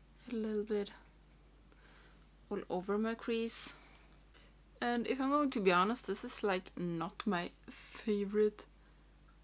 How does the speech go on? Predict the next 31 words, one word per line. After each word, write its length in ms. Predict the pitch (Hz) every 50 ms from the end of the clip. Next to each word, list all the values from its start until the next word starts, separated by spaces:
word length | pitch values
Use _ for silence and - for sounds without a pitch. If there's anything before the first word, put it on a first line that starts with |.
| - - - - -
shimmer 560 | - - - - - - 220 208 220 240 269 269
shade 360 | - - 320 302 302 285 -
from 400 | - - 247 233 226 226 233 226 - - - - - - -
Juvia's 260 | 220 208 214 220 -
Place. 340 | - - 233 226 240 262 262
It 140 | 269 269 -
feels 320 | - - 220 240 - -
like 180 | 311 302 - 320
it's 240 | 294 - - - - - - - - - - - - - - - - - - - - - - - - - - - - - - - - -
pretty, 340 | - - 294 277 262 262 269
like, 400 | 254 254 254 247 247 - - - - - - - - - - - - - - - - -
dry. 540 | - 220 214 208 214 226 247 262 269 294 - -
I 180 | - 220 233 226 -
can, 560 | - - - - 196 196 202 214 220 226 220
like, 420 | 220 214 214 208 - 190 180 175 -
build 260 | 202 196 190 190 190
it 120 | 190 185
up, 240 | 175 175 185 202 - -
but 420 | - 180 180 175 - - - - - - - - - - - - - - - - - - - - - - - -
with 100 | 208 208
the 60 | 214
most 360 | 208 185 175 185 214 - -
of 160 | 269 262 -
Juvia's 280 | 233 226 226 254 254 -
Place, 360 | - - 233 208 226 220 - - 214
I 240 | 208 214 226 - - - - -
don't 300 | - 202 208 220 - - -
need 400 | 190 190 175 165 170 180 180 -
to 80 | - 190
do 220 | 170 - - - -
that. 400 | 247 202 208 220 233 - -